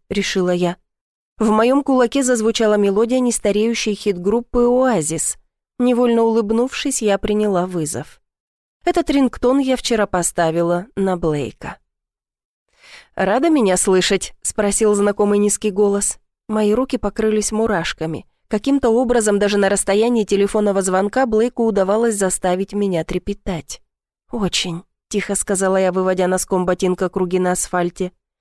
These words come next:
«Чем занимаешься?» «Только что вышел с тренировки.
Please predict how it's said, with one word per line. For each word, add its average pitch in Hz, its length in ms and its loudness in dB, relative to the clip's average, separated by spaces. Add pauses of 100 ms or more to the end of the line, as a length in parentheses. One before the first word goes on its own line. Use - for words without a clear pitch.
(320)
«Чем 359 220 2
занимаешься?» 185 800 0 (600)
«Только 190 300 0
что 196 220 0
вышел 190 260 0
с - 80 -2
тренировки. 202 720 -2